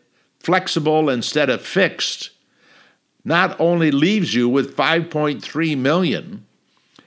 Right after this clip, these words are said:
at age the same at, at, at in two thousand four, instead of being broke, but sh-, you, you leave your heirs about, about five point three million, and you will have taken out about four point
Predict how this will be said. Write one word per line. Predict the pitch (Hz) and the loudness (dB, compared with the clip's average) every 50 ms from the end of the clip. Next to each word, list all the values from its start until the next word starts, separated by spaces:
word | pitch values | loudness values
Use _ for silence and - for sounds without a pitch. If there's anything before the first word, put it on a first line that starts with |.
| _ _ | _ _
at | - 127 131 131 127 | -2 0 0 0 0
age | - - 156 156 156 143 120 92 - - - - - - - _ _ _ | 0 0 2 2 2 0 -2 -6 -8 -8 -10 -12 -14 -16 -16 _ _ _
the | - 113 - | -6 -4 0
same | - 160 156 147 135 131 | 0 0 0 0 0 0
at, | 123 117 104 110 | 0 -2 0 0
at, | 123 120 110 - | -2 -2 -2 -2
at | - 127 123 - - - _ _ | -2 -2 -2 -2 -6 -20 _ _
in | - 131 127 110 | -6 -4 -4 -4
two | - - 156 165 | -2 -2 -2 0
thousand | 156 - 131 131 147 143 117 - 113 98 87 - | 0 0 2 2 2 0 0 -2 -4 -6 -6 -4
four, | - 170 185 180 135 110 113 | 0 0 2 2 2 2 0
instead | 127 123 - - 143 143 131 | -2 -4 -2 -2 0 0 0
of | 123 113 | 0 0
being | 135 135 123 110 90 85 | -2 -2 -2 -4 -4 -2
broke, | 98 127 170 185 156 131 107 - - _ _ _ - - - - - _ _ _ _ _ _ _ | 0 2 2 2 2 0 -2 -8 -16 _ _ _ -20 -20 -20 -20 -20 _ _ _ _ _ _ _
but | _ 147 147 - | _ -4 -4 -2
sh-, | - - - - _ _ 131 131 131 - - - 233 147 147 - _ _ _ _ | -6 -8 -10 -12 _ _ -16 -16 -16 -16 -14 -10 -10 -10 -10 -12 _ _ _ _
you, | - 139 135 147 151 - | -4 0 0 0 0 -2
you | - 143 143 151 | -2 -2 0 0
leave | 143 143 180 208 208 160 | 2 2 2 2 2 2
your | 147 139 131 131 | 2 2 0 0
heirs | - 185 202 214 180 143 147 165 151 113 | 0 0 2 2 2 2 2 0 0 -2
about, | 143 127 117 123 127 120 - - | -4 -2 0 0 0 0 -2 -2
about | 110 101 120 127 - - | 0 0 0 0 0 -2
five | 120 110 117 139 135 - | 0 2 2 0 -2 -2
point | - 131 135 143 - | -2 -2 -2 -2 -4
three | - - 139 143 143 156 | -6 -2 0 0 0 2
million, | 165 151 123 110 107 117 139 151 | 2 2 2 2 2 0 0 0
and | 156 139 127 | 0 0 0
you | 127 127 127 | 0 0 2
will | 131 143 156 | 2 2 0
have | 160 147 127 | 0 -2 -2
taken | - 143 143 143 156 143 131 | -2 -2 0 0 -2 0 0
out | 117 117 131 151 | 2 2 2 0
about | 147 120 117 113 120 120 - - | 0 0 0 0 0 -2 -4 -4
four | - 127 127 135 | -2 0 0 0
point | 127 - - 135 139 143 147 117 - | -2 -4 -4 -2 -2 -2 -2 -6 -10